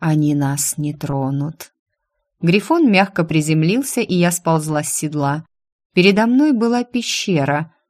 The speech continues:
Тёмный вход её чернел на фоне скалы. «Путь к повелителю идёт через пещеры», сказал Анташар.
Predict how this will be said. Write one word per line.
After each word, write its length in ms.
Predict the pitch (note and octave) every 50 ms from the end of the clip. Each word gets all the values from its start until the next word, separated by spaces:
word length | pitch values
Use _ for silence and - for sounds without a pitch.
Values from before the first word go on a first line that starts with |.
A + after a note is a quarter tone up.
| _ _ _
Тёмный 380 | - - F3+ F3+ F3 E3+ E3 D#3+
вход 380 | E3 - - F3+ F#3 G3 F#3+ F#3+
её 280 | E3+ E3 D#3+ D#3+ D#3+ D#3
чернел 520 | - - E3+ D#3 D#3 D#3+ D#3+ D#3+ E3+ F3
на 160 | E3 D3+ D3+
фоне 300 | E3 - D#3+ D3+ D3+ D3+
скалы. 640 | - - - - D3+ D3 D3+ C#3+ C#3+ C#3+ D#3 C#3+ - _ _ _ _ _ _ _ _ _ _ _ _ _ _ _ _ _ _ _ _ _ _ -
«Путь 300 | E3+ D#3+ D#3 D#3 - -
к 80 | -
повелителю 1000 | - D#3 D3 C#3+ C#3+ C#3+ C#3 C#3+ C#3 C#3+ C#3+ C#3 - - E3 D3+ D#3 D3+ D3+ D3
идёт 380 | C#3+ C#3 D3 C#3+ C#3+ C#3 C#3 C#3+
через 480 | - - - D#3+ C#3+ D3 C#3 - - -
пещеры», 1040 | - E3 C#3+ B2+ - - - - - D#3+ C3+ C3+ C3+ C3 C3+ C3 C#3 D#3 D#3+ E3 - _ _ _ _ _ _
сказал 560 | - - - - E3 D#3 D3 D#3+ D3+ D3+ D3+ -
Анташар. 720 | E3 D#3+ D#3 D#3+ D#3+ D3+ C#3+ - - - C#3+ C#3+ C#3+ D3